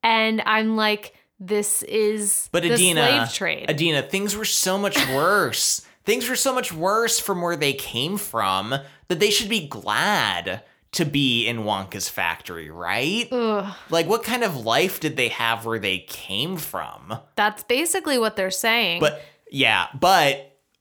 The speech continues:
Speaker 2: a big part of this is that, like, originally these, the Oompa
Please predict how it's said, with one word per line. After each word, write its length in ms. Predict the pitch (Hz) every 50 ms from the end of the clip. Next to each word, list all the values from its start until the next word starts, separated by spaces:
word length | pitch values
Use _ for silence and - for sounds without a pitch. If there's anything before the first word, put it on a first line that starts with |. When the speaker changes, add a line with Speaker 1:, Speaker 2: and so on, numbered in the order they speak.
| _ _ _
Speaker 2:
a 180 | 143 147 139 113 -
big 280 | 175 175 165 147 139 -
part 300 | - 143 139 147 151 151
of 80 | 143
this 180 | 127 123 117 - 127
is 100 | 120 107
that, 220 | 123 120 101 -
like, 160 | 120 123 110
originally 1000 | 113 107 98 92 107 110 135 143 143 139 127 117 110 107 101 95 92 92 90 76 92
these, 360 | 104 110 107 110 107 104 - -
the 100 | 131 110
Oompa 180 | 117 135 135